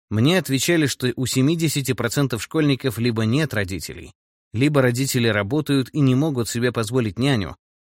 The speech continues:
так что дети после школы сидят дома одни.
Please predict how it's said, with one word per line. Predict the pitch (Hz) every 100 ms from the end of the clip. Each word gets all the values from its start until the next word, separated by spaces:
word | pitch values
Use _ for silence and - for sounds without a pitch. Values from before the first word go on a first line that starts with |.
| _ -
так | 110
что | - 117
дети | 110 165 165
после | 151 156 147
школы | 139 - 160 147
сидят | - 113 95 135 123
дома | 113 110 107 -
одни. | 104 90 82